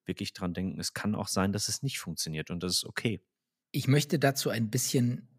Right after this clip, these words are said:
Speaker 2: mir vor Jahren angelesenes, angeeignetes Wissen, äh, hier preisgeben,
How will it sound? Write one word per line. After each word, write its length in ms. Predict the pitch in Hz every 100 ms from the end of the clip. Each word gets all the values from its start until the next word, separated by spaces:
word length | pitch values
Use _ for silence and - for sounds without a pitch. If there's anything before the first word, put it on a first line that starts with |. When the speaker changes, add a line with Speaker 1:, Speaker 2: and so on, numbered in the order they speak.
| -
Speaker 2:
mir 220 | 117 113
vor 160 | -
Jahren 420 | 104 101 135 127 123
angelesenes, 760 | 113 156 127 120 120 117 -
angeeignetes 840 | 127 147 - 127 127 113 117 - 117
Wissen, 480 | 143 156 127 117 - _ _
äh, 160 | 110 104
hier 260 | - 127
preisgeben, 840 | - - 117 151 - 139 139 147